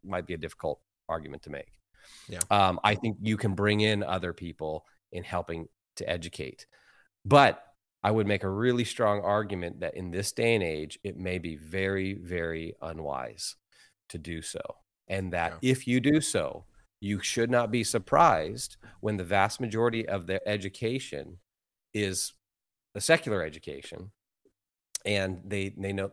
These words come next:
Speaker 1: you know, when they get into junior high and high school, they, they don't, no, they no longer have a Christian worldview
Speaker 2: Hmm.
Speaker 1: because we've, uh, you know, we've, we've outsourced that to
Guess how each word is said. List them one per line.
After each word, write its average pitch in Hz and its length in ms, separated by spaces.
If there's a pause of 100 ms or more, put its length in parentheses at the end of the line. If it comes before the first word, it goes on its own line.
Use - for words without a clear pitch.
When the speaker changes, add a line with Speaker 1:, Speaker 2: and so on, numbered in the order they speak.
Speaker 1:
you 107 160
know, 87 280 (200)
when 101 200
they 90 80
get 92 180
into 101 220
junior 101 200
high 90 120
and 82 100
high 92 120
school, 85 320
they, 87 160
they 95 240
don't, 98 240
no, 104 200
they 107 200
no 107 120
longer 113 260
have 107 140
a 107 40
Christian 110 320
worldview 104 420 (460)
Speaker 2:
Hmm. 98 80 (600)
Speaker 1:
because 95 600 (300)
we've, 82 420 (380)
uh, 82 380
you 87 120
know, 78 120
we've, 82 300 (240)
we've 85 400
outsourced 107 540
that 110 240
to 95 500